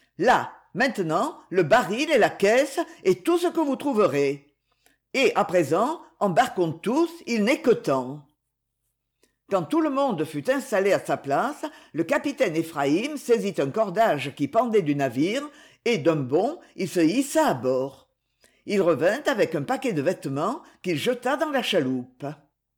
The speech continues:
Poussez au large », cria-t-il. « Sautez en bas, alors. » « Ephraim Savage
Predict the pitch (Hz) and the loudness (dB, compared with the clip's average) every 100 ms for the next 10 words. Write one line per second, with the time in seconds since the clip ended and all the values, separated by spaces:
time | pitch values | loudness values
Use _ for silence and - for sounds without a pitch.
0 | _ _ _ _ _ _ _ _ _ - | _ _ _ _ _ _ _ _ _ -2
1 | 302 359 339 311 254 170 143 123 127 147 | 2 4 4 6 6 6 4 2 -4 -6
2 | - 175 165 156 160 151 143 147 _ _ | -2 4 4 4 2 4 2 -6 _ _
3 | _ _ _ _ _ - 311 349 294 240 | _ _ _ _ _ 2 2 4 4 2
4 | 156 151 135 - 170 156 131 143 - _ | 4 2 2 2 4 4 2 0 -14 _
5 | _ _ _ _ _ _ _ _ _ _ | _ _ _ _ _ _ _ _ _ _
6 | _ 202 202 - 311 226 151 233 202 165 | _ 2 2 4 2 2 0 2 4 4
7 | 233 294 | 2 -2